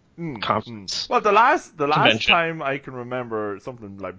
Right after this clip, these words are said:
Speaker 1: big like this happening was actually Horikoshi himself coming to San Diego, uh, Comic Con. I think it was last year, twenty seventeen, uh, or twenty eighteen.
Speaker 2: That had been two years ago.
Speaker 1: That is correct. Uh, maybe twenty eighteen. I get my, uh, my brain's all fuzzy, Mark.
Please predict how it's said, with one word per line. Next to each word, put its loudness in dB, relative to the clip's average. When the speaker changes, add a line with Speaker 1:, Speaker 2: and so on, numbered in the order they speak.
Speaker 1:
big -6
like -6
this -12
happening -10
was -12
actually -6
Horikoshi -6
himself -4
coming -10
to -10
San -4
Diego, -6
uh, -10
Comic -10
Con. -12
I -20
think -16
it -20
was -20
last -10
year, -10
twenty -12
seventeen, -12
uh, -8
or -8
twenty -12
eighteen. -2
Speaker 2:
That 6
had 6
been 4
two -2
years 2
ago. -4
Speaker 1:
That 0
is -2
correct. 6
Uh, 4
maybe -2
twenty -2
eighteen. -6
I -6
get -2
my, -4
uh, 4
my 2
brain's 2
all 10
fuzzy, -6
Mark. -16